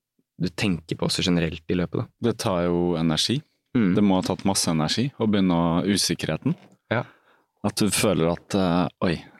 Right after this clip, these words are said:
Speaker 2: det er tre mil, jeg kjenner meg sår i muskulaturen." Så har du, det jeg tenkte på, ehm, har du utelukket noe, altså virus, eh, et eller annet?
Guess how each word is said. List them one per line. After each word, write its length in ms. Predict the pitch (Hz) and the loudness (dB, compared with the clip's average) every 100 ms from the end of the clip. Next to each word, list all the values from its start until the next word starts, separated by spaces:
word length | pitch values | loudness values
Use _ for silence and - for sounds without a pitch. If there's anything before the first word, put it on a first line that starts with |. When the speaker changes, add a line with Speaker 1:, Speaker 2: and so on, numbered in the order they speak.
| - | -4
Speaker 2:
det 100 | 104 | -2
er 140 | 92 | 0
tre 200 | 92 90 | 0 0
mil, 260 | 85 85 85 | 2 2 0
jeg 160 | 95 90 | 0 0
kjenner 200 | 85 82 | 2 2
meg 100 | 82 | 2
sår 240 | - 78 | 0 0
i 40 | 80 | 0
muskulaturen." 460 | 80 90 - 85 | -2 -4 -2 0
Så 180 | 90 107 - - - - - - _ | 0 -2 -4 -16 -16 -18 -20 -20 _
har 200 | 127 113 | 0 2
du, 300 | 110 107 101 85 - 117 104 | 4 4 4 0 0 2 4
det 100 | 101 | 4
jeg 140 | 90 | 2
tenkte 280 | - 85 - | 2 0 0
på, 220 | - 87 85 - | -2 -2 -2 -6
ehm, 720 | - 90 82 82 78 58 67 87 | -4 0 0 0 0 0 0 0
har 120 | 90 | 2
du 60 | 85 87 | 2 0
utelukket 440 | - 82 - 76 | -2 -4 -2 -2
noe, 400 | 76 73 62 53 | 0 0 -2 -2
altså 380 | - 80 76 - - | -4 -2 -4 -6 -8
virus, 680 | 90 85 80 78 - - - | -2 0 2 0 0 -2 0
eh, 680 | 76 64 57 64 - - - 71 71 95 104 98 | -2 -2 -2 -2 -4 -4 -4 -6 -10 -14 -10 -6
et 100 | - - | -4 -2
eller 100 | 78 | 0
annet? 180 | 73 | 0